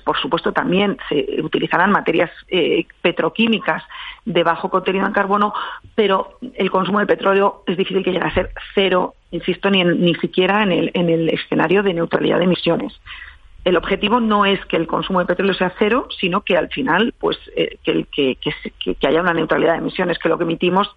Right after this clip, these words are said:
por, por, por otro vi-, por otra vía se absorba, eh, o se reutilice, ¿no? Entonces que al final el,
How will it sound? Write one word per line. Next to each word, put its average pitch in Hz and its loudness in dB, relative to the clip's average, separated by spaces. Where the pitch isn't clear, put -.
por, 160 -4
por, - -8
por 165 0
otro 165 0
vi-, 160 0
por 165 -2
otra 160 0
vía 180 2
se 170 -2
absorba, 170 -2
eh, 165 2
o 160 -2
se 156 -2
reutilice, 156 -2
¿no? 139 2
Entonces - -2
que - -2
al - -2
final - 2
el, 160 0